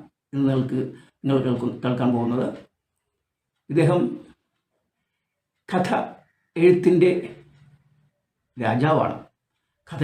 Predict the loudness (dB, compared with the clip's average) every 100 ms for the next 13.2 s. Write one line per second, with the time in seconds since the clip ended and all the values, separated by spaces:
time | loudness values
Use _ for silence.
0 | 0 2 4 4 4 4 4 2 -2 -6
1 | -18 _ _ _ _ _ _ _ _ _
2 | _ _ _ -4 2 6 6 6 6 4
3 | 2 -2 -14 _ -2 4 4 4 2 2
4 | 4 2 2 2 2 -2 -8 -18 _ _
5 | _ _ _ _ _ 4 6 8 8 6
6 | 0 0 2 4 2 2 4 6 4 0
7 | -16 _ _ _ _ _ _ _ -2 2
8 | 4 4 0 -4 -14 _ _ _ _ _
9 | _ _ _ _ _ _ _ _ _ -6
10 | 0 4 4 4 0 -2 -4 -18 _ _
11 | _ 0 4 6 6 4 4 6 4 2
12 | -10 -20 _ _ _ -8 -6 0 2 4
13 | 2 0